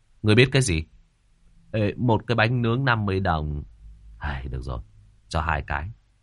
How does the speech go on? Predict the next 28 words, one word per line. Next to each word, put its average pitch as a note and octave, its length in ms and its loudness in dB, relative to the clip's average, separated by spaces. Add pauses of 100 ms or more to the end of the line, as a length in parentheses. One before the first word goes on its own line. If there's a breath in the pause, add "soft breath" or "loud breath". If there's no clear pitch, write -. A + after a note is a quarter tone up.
(140)
Này, E2 300 0 (260)
có - 80 4
ăn G2+ 180 6
không? G2+ 280 2 (1040 soft breath)
Nhược A2+ 160 2
Hàn G2 240 0
nhìn F#2+ 220 0
thoáng G#2 300 -4
qua A#2+ 120 -2
Đường D#2+ 280 0
Hoa. G2+ 340 -2 (840)
Ngươi D#3 100 6
định A#2 160 2
hỏi F2 340 -2 (100)
N - 100 0
P - 40 -2
C B2 220 -2 (300)
trong B2 220 -2
cả E2+ 200 0
thành F#2 220 -4
này E2+ 160 -2
sao? A#2+ 300 -4 (840)
Ờ, C#2 400 -6 (480)
thì D#2+ 100 -6
tạm C#2+ 240 -4
thời D2+ 200 -4
trước C3+ 220 -8
mắt, C3+ 180 -4